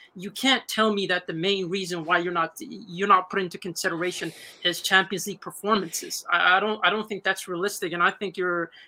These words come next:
I, I think you would be lying to yourself if you didn't say that was one of the main contributing points into ranking your top ten in terms of what separates him from the likes of an Eto'o, from the likes of, you know, uh, uh, even, even, uh, Benzema or Suarez or,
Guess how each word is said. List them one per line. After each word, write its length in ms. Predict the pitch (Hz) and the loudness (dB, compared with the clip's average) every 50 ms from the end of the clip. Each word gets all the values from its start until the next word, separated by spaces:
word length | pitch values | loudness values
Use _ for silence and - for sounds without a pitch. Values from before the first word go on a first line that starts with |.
| _ - | _ -2
I, 260 | 180 175 175 175 190 | 0 2 4 6 4
I 40 | 202 | 4
think 280 | - 226 208 - - | 4 0 -4 -4 -4
you 120 | 196 214 214 | -6 -4 -4
would 120 | 220 214 | -4 -2
be 120 | 220 202 | -2 -2
lying 260 | 180 180 185 185 185 185 | 0 2 2 2 2 -2
to 100 | - 185 | -6 -8
yourself 280 | 170 - - 196 185 - | -6 -4 -2 -4 -4 -4
if 80 | 196 165 | -6 -10
you 80 | 165 | -6
didn't 220 | 160 196 190 185 185 - 202 | -4 -2 -2 -2 -2 -4 -2
say 120 | 185 170 | -4 -2
that 260 | - - 175 180 190 | 0 0 2 2 2
was 160 | 180 170 - | 0 -2 -4
one 140 | - 196 190 | -2 -2 -2
of 100 | 185 - | -2 -2
the 160 | - 175 165 - _ _ _ | -4 -6 -6 -8 _ _ _
main 280 | - 160 165 185 190 180 175 - - | -6 -2 0 0 0 0 -2 0 2
contributing 480 | 190 185 170 - 165 160 180 185 175 165 | 2 2 2 -2 -6 -6 -6 -6 -6 -6
points 460 | 165 - - 208 190 190 190 - - | -8 -6 -2 -2 0 0 -2 -4 -10
into 420 | 175 165 - - 196 180 165 156 - - - _ _ | -10 -10 -10 -8 -8 -8 -8 -8 -10 -16 -20 _ _
ranking 340 | 170 180 208 220 220 208 196 | 0 0 0 2 2 0 0
your 140 | 190 175 170 | 0 0 0
top 400 | - - - 180 175 180 - - | -4 -4 0 0 0 0 0 -2
ten 220 | - 202 180 170 | -4 -2 -2 -2
in 80 | 170 165 | -2 -2
terms 200 | - 202 185 175 | -2 -4 -2 -2
of 120 | 170 147 | -4 -2
what 180 | 151 196 202 - | 0 0 0 0
separates 460 | - 202 190 - 202 185 170 - - | -2 -4 -2 -2 -2 -2 -2 -2 -4
him 360 | - 185 196 202 180 165 160 - _ _ _ _ _ | -2 0 0 0 0 -2 -4 -10 _ _ _ _ _
from 240 | - - 202 190 185 | -4 -2 0 0 0
the 60 | 180 | 0
likes 420 | 180 170 180 190 202 - - - - - | 2 4 6 6 6 4 0 -4 0 4
of 340 | 208 208 214 196 175 - - - | 6 8 8 8 6 4 0 -6
an 100 | 175 175 - 185 190 | -6 -2 -2 -2 -2
Eto'o, 320 | 190 - - 185 170 165 - | -2 -4 -6 -6 -6 -6 -6
from 140 | 196 185 180 | -6 -6 -4
the 60 | 175 | -2
likes 400 | 175 185 185 185 185 - - - | 0 2 2 2 0 -2 -6 -2
of, 300 | - 190 190 190 165 160 | 0 0 0 0 -2 -4
you 80 | 170 170 | -6 -4
know, 140 | 175 170 170 - - | -4 -4 -4 -4 -2
uh, 280 | 165 170 170 170 170 - - | -2 0 0 -2 -2 -4 -6
uh, 120 | 196 196 - - | -8 -8 -8 -8
even, 440 | - 247 202 196 175 185 180 170 - - | -10 -8 -8 -6 -4 -4 -4 -4 -6 -6
even, 300 | 196 190 180 190 175 180 | -8 -6 -4 -4 -4 -4
uh, 160 | 170 170 165 - - | -4 -4 -4 0 2
Benzema 440 | 202 202 190 175 208 185 175 180 175 180 202 | 2 4 2 0 -4 -4 -4 -4 -4 -4 -4
or 140 | 185 185 - | -2 -2 -2
Suarez 680 | - - - 175 175 196 196 196 185 180 175 170 165 - | -2 -6 -6 -2 2 4 4 4 4 4 0 -2 -6 -8
or, 160 | - 175 180 | -6 -4 -2